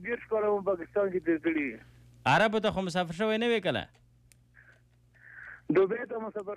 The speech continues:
Speaker 1: شوی وم.
Speaker 2: ا، د دوبۍ قصه دې راته وکړه، اختر دې څنګه و؟
Speaker 1: خو هلته خو.
Speaker 2: څنګه خو؟
Speaker 1: هلته خو انډیوالان مې، مې دي نه وي، بس انډیوالان مې وي، یو، یوه کوټه وي، بس کوټه یې جوړه کړې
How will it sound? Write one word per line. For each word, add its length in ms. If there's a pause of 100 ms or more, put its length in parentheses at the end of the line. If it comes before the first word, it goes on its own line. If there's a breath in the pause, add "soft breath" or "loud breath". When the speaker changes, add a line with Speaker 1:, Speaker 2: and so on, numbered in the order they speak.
Speaker 1:
شوی 200
وم. 260
Speaker 2:
ا، 180
د 300
دوبۍ 220
قصه 260
دې 40
راته 220
وکړه، 160
اختر 300
دې 120
څنګه 200
و؟ 160 (2000 loud breath)
Speaker 1:
خو 380
هلته 260
خو. 200 (420)
Speaker 2:
څنګه 220
خو؟ 60
Speaker 1:
هلته 200
خو 80
انډیوالان 720
مې، 140 (960 loud breath)
مې 180
دي 200
نه 120
وي، 240
بس 260
انډیوالان 600
مې 60
وي، 360
یو، 420 (440 loud breath)
یوه 180
کوټه 340
وي، 140
بس 180
کوټه 220
یې 180
جوړه 200
کړې 200